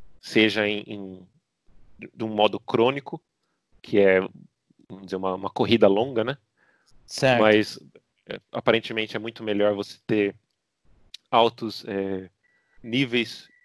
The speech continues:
Speaker 1: de, vamos dizer, do batimento cardíaco, é, seguidos por um,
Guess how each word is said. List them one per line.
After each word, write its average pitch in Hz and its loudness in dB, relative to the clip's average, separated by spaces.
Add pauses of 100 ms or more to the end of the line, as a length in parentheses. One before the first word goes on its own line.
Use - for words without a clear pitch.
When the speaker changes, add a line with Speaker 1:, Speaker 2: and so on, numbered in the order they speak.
(360)
Speaker 1:
de, 95 -10 (280)
vamos - -16
dizer, 104 -2
do 107 -4
batimento 107 -4
cardíaco, 101 -2 (800)
é, 95 0
seguidos 110 -6
por 104 -2 (180)
um, 95 -14